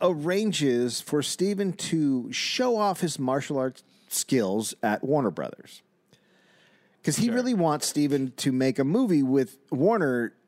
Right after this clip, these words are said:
Speaker 1: so much so that he offers up his biggest director for the Lethal Weapon sequel if Warner will make a, s-, a Seagal film. So he's,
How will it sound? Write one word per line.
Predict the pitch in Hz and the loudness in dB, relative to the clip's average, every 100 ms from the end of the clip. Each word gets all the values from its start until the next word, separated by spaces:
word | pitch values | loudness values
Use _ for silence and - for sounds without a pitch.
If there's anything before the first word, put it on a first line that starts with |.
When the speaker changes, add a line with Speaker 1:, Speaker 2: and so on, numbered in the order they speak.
| _ | _
Speaker 1:
so | - - 233 | -6 0 2
much | 269 | 2
so | - | -2
that | 208 170 | 0 0
he | |
offers | 135 143 175 170 | 0 0 0 0
up | 160 147 - | 2 0 0
his | 131 | -4
biggest | 113 151 156 151 - - | 0 0 0 -4 -6 -12
director | 104 113 139 151 117 104 95 95 - | -6 0 0 0 0 0 -2 -4 -12
for | - 113 | -10 -2
the | 107 104 - _ _ _ | -2 -2 -8 _ _ _
Lethal | 123 131 131 113 | 0 0 2 0
Weapon | 110 104 95 | 0 -2 -6
sequel | - 135 101 92 80 82 - _ _ _ _ _ | -2 -2 -2 -4 -4 -6 -12 _ _ _ _ _
if | 127 107 | -4 -2
Warner | 117 117 113 | -2 0 2
will | 104 | 0
make | 98 95 98 | 0 -2 -2
a, | |
s-, | 90 - - | -6 -6 -10
a | |
Seagal | 98 131 131 92 92 | -6 -2 -2 -2 -6
film. | 95 76 | -6 -6
So | - 123 | -2 0
he's, | 139 147 - | 0 0 -4